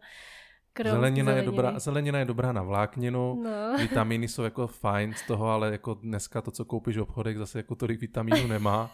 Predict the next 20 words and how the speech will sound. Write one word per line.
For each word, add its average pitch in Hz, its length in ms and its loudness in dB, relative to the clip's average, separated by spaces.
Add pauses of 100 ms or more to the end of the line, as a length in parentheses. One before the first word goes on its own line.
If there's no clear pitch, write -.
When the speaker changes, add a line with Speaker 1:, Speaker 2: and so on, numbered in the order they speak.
(300)
Speaker 1:
<laughs> 370 320 -6
Speaker 2:
takže 117 220 0
minimálně 117 420 4
Speaker 1:
Takže 262 120 4
Speaker 2:
jako - 60 0
Speaker 1:
se - 20 -4
Speaker 2:
ta - 100 6
Speaker 1:
to 320 60 8
Speaker 2:
vlák-, 311 100 6
Speaker 1:
učit 320 160 2
zbytečně? 294 640 0
<laughs> - 40 0 (800)
Speaker 2:
No, 139 260 4
tak, 143 240 0
eh, - 40 -8 (540)
tak 117 140 -2
zbytečně 123 420 0
určitě 143 320 0
ne, 113 300 2
tam 117 360 -2